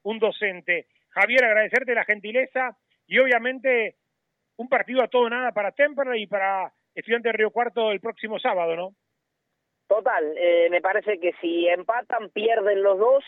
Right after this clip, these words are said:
Speaker 2: y el que pierde va a perder de verdad y el que gane, bueno, va a tener un poco más de posibilidades. Eh, así que aquí se mira así. Eh, sí, Estudiantes sabe que las lesiones le juegan una muy mala pasada y que no está en un buen momento. Eso, eso está claro, futbolístico.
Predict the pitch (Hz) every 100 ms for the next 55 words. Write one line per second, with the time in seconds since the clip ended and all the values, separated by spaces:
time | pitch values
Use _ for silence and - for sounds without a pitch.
0 | - 175 175 165 180 - 202 226 220 196
1 | 180 170 160 175 185 180 185 202 214 196
2 | 180 185 190 214 233 226 180 151 - 156
3 | 170 185 190 175 160 151 147 151 160 165
4 | 170 156 156 170 165 160 156 156 156 160
5 | 170 185 214 233 _ - - - 147 151
6 | 160 165 220 226 247 285 240 247 226 220
7 | 233 147 - 170 160 151 _ _ _ 240
8 | 254 - 240 247 226 220 - 240 233 185
9 | 175 165 165 156 240 233 214 220 220 214
10 | 214 214 208 196 190 220 214 233 170 175
11 | 151 165 160 147 _ - 175 220 - 220
12 | 214 196 185 190 175 160 156 139 127 160
13 | - 156 175 170 165 151 156 135 127 143
14 | 139 165 180 - 190 226